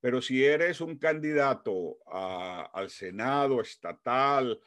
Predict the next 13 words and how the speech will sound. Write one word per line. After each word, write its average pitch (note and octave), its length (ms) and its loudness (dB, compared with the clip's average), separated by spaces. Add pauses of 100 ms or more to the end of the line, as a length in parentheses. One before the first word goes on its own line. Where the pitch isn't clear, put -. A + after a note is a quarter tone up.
(400)
o G#2+ 340 2
algún A2 360 -2
puesto C3 420 -2
político, G#2+ 1120 -2
¿verdad? A2 460 0 (100)
Y, G#2+ 160 -12 (100)
y A2+ 40 -4
estás A#2+ 380 -6
escribiéndole B2 920 -2
a, G2+ 180 -2
a F#2+ 220 -6
tus G2+ 400 -10
votantes, A2 920 -4